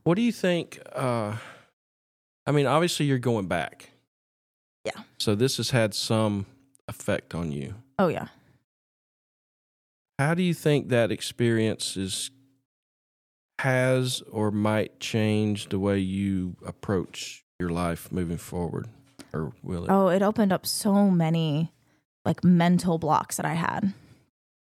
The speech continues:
Speaker 2: I was, I came out to the trail, I was super judgmental. I was really judgmental of, like, people's, like, like, an alternative lifestyle.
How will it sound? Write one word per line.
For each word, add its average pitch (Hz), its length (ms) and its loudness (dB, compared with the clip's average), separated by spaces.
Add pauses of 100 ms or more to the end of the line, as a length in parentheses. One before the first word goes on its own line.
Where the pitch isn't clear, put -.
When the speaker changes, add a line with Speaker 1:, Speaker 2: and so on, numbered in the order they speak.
(220)
Speaker 2:
I 202 160 6
was, 233 340 2
I 214 100 2
came 269 200 4
out 202 140 2
to 165 60 -4
the 160 60 0
trail, 170 440 0
I - 20 -4
was - 160 -2
super 165 380 -2
judgmental. - 560 -6 (520)
I 214 40 4
was 190 160 2
really 196 480 4
judgmental 160 440 0
of, 160 140 0
like, 160 180 -2 (440)
people's, 170 720 4 (520)
like, 175 200 -2 (260)
like, 208 160 2
an 185 120 2
alternative 185 640 2
lifestyle. - 720 -2